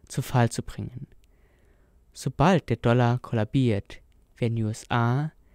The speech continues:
in große wirtschaftliche Turbulenzen fallen. Dies wird eine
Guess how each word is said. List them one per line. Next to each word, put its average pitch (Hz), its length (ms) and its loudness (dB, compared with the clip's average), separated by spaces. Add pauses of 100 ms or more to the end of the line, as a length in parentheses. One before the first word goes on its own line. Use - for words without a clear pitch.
(280)
in 139 120 -2
große - 520 -6
wirtschaftliche 147 540 -4
Turbulenzen 127 640 0
fallen. 107 560 -6 (1160)
Dies 147 380 2
wird 143 140 -4
eine 120 240 -2